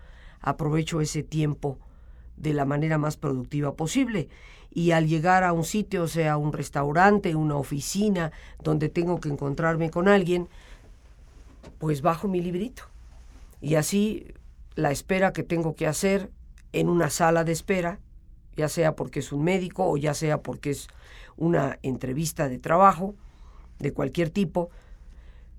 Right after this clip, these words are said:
pues esos diez o quince minutos que normalmente a veces tenemos que esperar, se aprovechan productivamente. Pero el que nosotros seamos puntuales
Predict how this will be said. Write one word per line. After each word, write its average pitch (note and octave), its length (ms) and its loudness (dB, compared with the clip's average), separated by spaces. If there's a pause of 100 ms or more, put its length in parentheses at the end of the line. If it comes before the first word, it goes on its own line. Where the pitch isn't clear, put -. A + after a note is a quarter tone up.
(140)
pues F3 180 2
esos G#3+ 280 4
diez G3+ 240 4
o G3 100 0
quince G3+ 320 4
minutos F#3 460 2
que E3+ 100 0
normalmente F3 640 2
a D#3 80 4
veces D#3+ 360 -2
tenemos D3+ 380 0
que - 80 -4
esperar, D#3 500 -2 (120)
se - 240 -2
aprovechan C#3+ 560 -2
productivamente. B2 1080 -6 (1200)
Pero F#3+ 180 8
el F#3+ 100 4
que F#3 300 4
nosotros F3+ 480 2
seamos A3+ 340 2
puntuales D#3 840 0